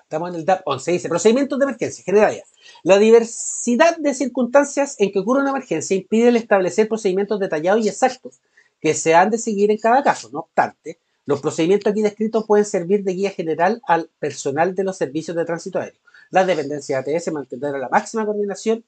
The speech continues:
y se deja a juicio del personal la mejor forma en que han de atenderse los casos de emergencia de acuerdo a la normativa de resguardo, etcétera, etcétera. El piloto de una aeronave que se enfrenta a una situación de emergencia ha recibido anteriormente instrucciones del A T C para seleccionar un código específico en el transpondedor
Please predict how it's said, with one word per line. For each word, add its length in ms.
y 120
se 160
deja 260
a 40
juicio 360
del 120
personal 520
la 160
mejor 280
forma 540
en 220
que 160
han 160
de 80
atenderse 580
los 140
casos 260
de 60
emergencia 400
de 60
acuerdo 220
a 40
la 100
normativa 440
de 40
resguardo, 440
etcétera, 360
etcétera. 320
El 140
piloto 360
de 100
una 100
aeronave 380
que 100
se 100
enfrenta 300
a 0
una 80
situación 320
de 60
emergencia 520
ha 160
recibido 460
anteriormente 500
instrucciones 400
del 100
A 80
T 120
C 180
para 220
seleccionar 560
un 80
código 320
específico 480
en 60
el 100
transpondedor 1000